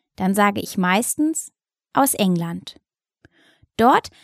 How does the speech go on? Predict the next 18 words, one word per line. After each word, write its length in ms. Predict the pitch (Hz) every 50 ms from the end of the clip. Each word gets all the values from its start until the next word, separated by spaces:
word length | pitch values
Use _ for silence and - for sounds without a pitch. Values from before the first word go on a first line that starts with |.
| _ _
lag 300 | - 254 254 302 - -
unser 340 | - - 240 233 208 208 196
Boot 320 | 175 - 196 208 294 311 339
im 160 | 302 277 -
Hafen, 580 | 294 302 311 349 339 - - 202 190 240 277 - _ _ -
als 220 | - 196 202 -
ich 140 | 247 233 -
zur 180 | - 320 320
Welt 320 | 262 247 214 196 185 - -
kam. 400 | - - 175 170 165 165 170 - _ _ _ _ _ _ _ _ _ _ _ _ _ _ _ _ _ _ _ _
Mein 240 | - 208 208 208 208
Zuhause 680 | - - 190 175 - 185 185 190 214 226 220 285 330 370 _ - - - _ _ _ _
ist 180 | - 233 - -
seitdem 500 | - 214 208 202 - 214 233 226 208 180
da, 360 | - - 175 170 180 202 269 349 - _ _ _
wo 220 | _ - 196 208 208
die 120 | 190 185
Molly 460 | 175 175 175 175 180 185 240 302 359